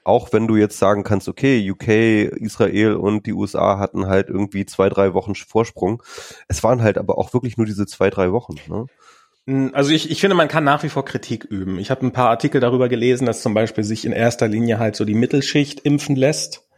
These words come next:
Speaker 2: so die
Speaker 1: Mhm.
Speaker 2: weiße, äh,
Speaker 1: Ja.
Speaker 2: Mittelschicht und dass halt
Speaker 1: Stimmt, ja.
Speaker 2: gerade ärmere Menschen und, und, äh, Menschen mit Migrationshintergrund und die vielleicht kein Deutsch kennen, dass die halt quasi äh, ja, fast gar nicht geimpft werden.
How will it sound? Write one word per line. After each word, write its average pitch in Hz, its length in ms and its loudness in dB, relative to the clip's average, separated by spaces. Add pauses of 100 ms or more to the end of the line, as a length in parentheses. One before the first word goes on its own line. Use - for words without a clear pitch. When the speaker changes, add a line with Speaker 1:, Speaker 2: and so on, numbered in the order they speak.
(340)
Speaker 2:
so - 140 -4
die 110 120 2
Speaker 1:
Mhm. 104 40 2
Speaker 2:
weiße, 113 760 4
äh, - 60 -4 (120)
Speaker 1:
Ja. 131 60 -2
Speaker 2:
Mittelschicht 135 720 0
und 117 220 -2
dass 117 180 -2
halt 110 180 2
Speaker 1:
Stimmt, 85 280 -10
ja. 82 120 -6
Speaker 2:
gerade 104 300 2
ärmere 127 380 4
Menschen 123 760 2
und, 113 320 -2
und, 110 380 -4
äh, 107 160 0
Menschen 107 340 0
mit 101 120 -4
Migrationshintergrund 117 1080 2
und 104 60 0
die 101 60 0
vielleicht 101 260 -2
kein 110 180 0
Deutsch 104 320 2
kennen, 113 200 2
dass 107 140 -4
die 107 160 0
halt 104 220 0
quasi 101 560 0 (960)
äh, 101 160 -2 (100)
ja, 90 160 -2
fast - 240 -4
gar 113 220 2
nicht 143 200 0
geimpft 143 440 0
werden. 139 600 2